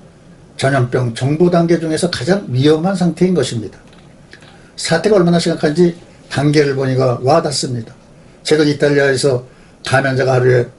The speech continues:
하루 사이에 천 명씩 발생하고 있다는데 정말 위험한 상태까지 갔었으나 요즘 진정되고 있어 다행입니다. 한편 코로나 바이러스 이전 가장 큰 팬데믹 선언을 한 적은 이천구 년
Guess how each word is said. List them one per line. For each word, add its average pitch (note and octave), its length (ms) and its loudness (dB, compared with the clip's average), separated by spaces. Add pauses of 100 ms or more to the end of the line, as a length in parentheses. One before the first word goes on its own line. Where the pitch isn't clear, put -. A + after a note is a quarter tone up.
(140)
하루 F3 160 -2
사이에 E3+ 320 0
천 - 220 -6
명씩 G3+ 240 -4
발생하고 D#3+ 400 -4
있다는데 C3 520 -2 (400)
정말 C#3+ 380 0
위험한 D#3+ 360 2
상태까지 E3+ 360 -2
갔었으나 C3+ 560 -6 (520)
요즘 B2+ 240 2
진정되고 D#3 540 0
있어 F3+ 140 -2
다행입니다. A#2 500 -2 (480)
한편 F3+ 200 0
코로나 F3+ 320 2
바이러스 E3+ 400 2
이전 D3+ 400 0
가장 F3+ 320 -6
큰 F#3+ 240 0 (420)
팬데믹 G#3 440 0
선언을 F3 380 2
한 E3 140 0
적은 E3+ 240 2 (380)
이천구 D3 460 -2
년 D3+ 220 -2